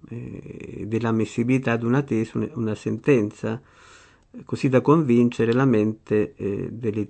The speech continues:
delle-, del-, dell'uditore. Eh, per quanto riguarda, ecco, i fanciulli, eh, eh, questa conoscenza e l'accettazione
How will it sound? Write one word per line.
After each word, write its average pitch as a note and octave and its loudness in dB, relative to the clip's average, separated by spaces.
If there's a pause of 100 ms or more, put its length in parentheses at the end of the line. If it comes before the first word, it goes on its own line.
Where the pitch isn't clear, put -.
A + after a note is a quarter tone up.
delle-, G#2+ -6
del-, G#2+ -2
dell'uditore. G#2+ -2 (920)
Eh, A#2 0
per C3+ 2
quanto D#3+ 8
riguarda, D#3+ 8
ecco, C3+ 4
i B2+ 6
fanciulli, E3+ 4
eh, A2 -2 (1400)
eh, - -12
questa A#2+ 0
conoscenza D3 4
e C3 2
l'accettazione C3 0